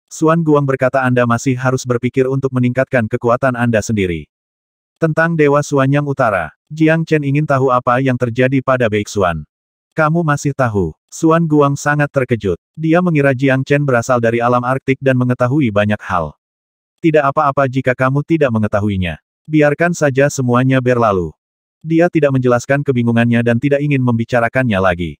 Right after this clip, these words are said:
"Kamu, kembalilah padaku." Suan Guang ingin mengirim Suan Ye kembali ke alam Xiao yang terlebih dahulu. Suan Ye tidak keberatan. Dia takut dengan Hong Yinling. "Roh Yin merah berlari keluar dari area terlarang," gumam Suan Guang.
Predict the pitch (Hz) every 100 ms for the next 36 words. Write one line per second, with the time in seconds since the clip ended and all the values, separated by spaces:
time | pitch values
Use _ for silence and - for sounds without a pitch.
0 | _ _ _ _ - 147 123 113 156 -
1 | _ 165 160 156 156 147 139 117 107 104
2 | 80 - _ - 156 160 156 147 139 135
3 | 160 151 127 127 127 131 120 127 135 127
4 | 117 123 120 117 127 123 143 131 139 127
5 | 127 127 120 107 98 98 85 76 _ _
6 | _ _ _ _ _ - 160 165 151 147
7 | 151 139 131 123 117 104 98 82 78 _
8 | 156 165 170 151 151 160 143 131 127 -
9 | 151 147 131 98 87 78 - _ _ _
10 | _ 160 151 151 156 143 135 147 143 127
11 | 131 135 123 123 117 113 113 120 120 147
12 | 143 120 92 92 - _ 143 156 151 127
13 | - 143 110 101 90 80